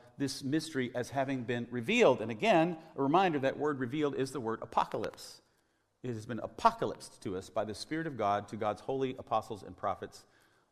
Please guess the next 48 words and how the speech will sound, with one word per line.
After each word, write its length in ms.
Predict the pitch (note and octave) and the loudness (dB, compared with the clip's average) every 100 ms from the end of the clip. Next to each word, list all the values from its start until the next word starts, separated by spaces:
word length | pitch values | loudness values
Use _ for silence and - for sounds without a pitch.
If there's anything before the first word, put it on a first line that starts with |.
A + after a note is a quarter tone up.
| A#2+ | -8
of 140 | B2 | -8
whom 420 | A2 F#3+ G3+ G3 - - - | -6 -4 -4 -4 -10 -20 -6
Paul 280 | C3+ C3 | -2 0
considers 460 | C3 A#2+ G#2 A#2 G#2 | -2 -8 -8 -8 -8
himself 400 | G#2+ - F#2+ F2 - _ _ _ _ F2+ | -10 -4 -4 -6 -12 _ _ _ _ -10
a 40 | |
member. 280 | F#2+ F2+ - _ _ _ _ _ _ _ _ _ _ _ _ | -8 -10 -14 _ _ _ _ _ _ _ _ _ _ _ _
Now, 80 | C#3 | 2
when 120 | D#3 | 6
you 140 | F#3+ C#4+ | 8 10
and 80 | D4+ | 12
I 120 | C#4 | 10
hear 160 | C4 | 10
the 80 | B3 | 6
word 220 | A#3+ A3+ | 8 6
mystery, 460 | G3+ G#3 G3+ G#3 G#3 - - | 4 0 0 0 0 -4 -6
we 180 | D#3+ A#3+ | 2 4
think 180 | A3 G#3 | 6 4
of 100 | D#3+ | 4
a 60 | |
riddle, 380 | D3 G3+ G#3+ G#3 | 8 10 10 8
we 120 | F#3+ | 6
think 180 | G3 G3 | 4 2
of 80 | D3+ | 2
a 60 | C#3+ | 2
problem 460 | - G3+ G#3 G3+ | 10 12 12 10
to 60 | F3+ | 2
be 100 | E3+ | 0
solved, 540 | - F3 E3+ E3+ D3 - - - _ | 4 8 10 10 6 -8 -20 -20 _
or 300 | - A#2 G#2+ - - | -2 0 0 -4 -4
some, 240 | F3 E3 | 0 0
a 80 | C#3+ | 0
question 320 | - E3 - | 2 2 2
to 60 | D3+ | -2
be 100 | C3 | 0
answered, 380 | B2+ B2 A2 G2 | -2 -4 -6 -6
but 100 | G#2 | 0
that 160 | C3+ | 0
is 100 | B2 | 0
not 240 | C#3 D#3 D#3+ | 0 0 0
what's 160 | D3 | -2
going 220 | - C3 A#2+ | -4 -4 -2
on 160 | A#2 | -4
here. 300 | A2 A2 F#2 - - - _ _ - | -4 -6 -8 -14 -20 -20 _ _ -8
Uh, 160 | A2 G#2 | -4 -2
Paul 360 | - E3+ F3 | 8 10 10
is 160 | C#3 C#3 | 8 0
saying 380 | D#3 D3 C3+ | 2 2 0